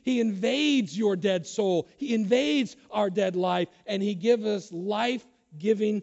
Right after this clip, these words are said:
spirit. Paul put it this way, and we're, we're, we understand this more. "I am crucified with Christ. Nevertheless, I live, yet not I,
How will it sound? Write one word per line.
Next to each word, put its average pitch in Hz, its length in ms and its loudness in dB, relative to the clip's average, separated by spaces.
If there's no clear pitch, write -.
spirit. - 840 -4
Paul 233 240 2
put 247 200 0
it 190 120 -4
this 220 220 -4
way, 196 240 0
and 170 100 -4
we're, 240 280 8
we're, 214 160 2
we 214 240 0
understand 208 480 0
this 196 180 -2
more. 214 320 4
"I 202 140 -4
am 190 120 -4
crucified 190 720 -6
with 170 140 -10
Christ. 165 720 -6
Nevertheless, 196 600 -2
I 175 120 -2
live, 175 380 0
yet 180 180 -2
not 170 200 -4
I, 160 460 -2